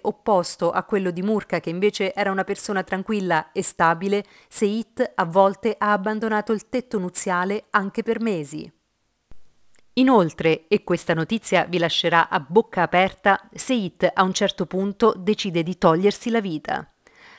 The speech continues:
Le cose non sono andate come sembra. Infatti Seit, durante uno dei suoi viaggi di lavoro in Anatolia, rimase bloccato sul treno in una tempesta di neve.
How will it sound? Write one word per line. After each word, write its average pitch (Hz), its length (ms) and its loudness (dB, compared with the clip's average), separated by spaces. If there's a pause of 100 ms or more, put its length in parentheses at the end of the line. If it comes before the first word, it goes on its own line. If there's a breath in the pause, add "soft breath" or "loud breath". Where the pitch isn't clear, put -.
(100 soft breath)
Le 208 160 4
cose 269 400 4
non 285 200 0
sono 269 200 0
andate 196 300 2
come 175 200 -2
sembra. 160 500 -2 (320 loud breath)
Infatti 214 480 2
Seit, 196 440 0
durante 247 560 2
uno 294 260 0
dei 175 140 -2
suoi - 180 0
viaggi 196 340 0
di 160 100 -6
lavoro 185 500 2
in 190 140 -2
Anatolia, 170 720 2
rimase 202 460 0
bloccato 220 540 -2
sul 170 260 -6
treno 165 440 -2
in 226 120 -2
una 233 200 0
tempesta 240 560 -2
di 226 100 -4
neve. 165 440 -4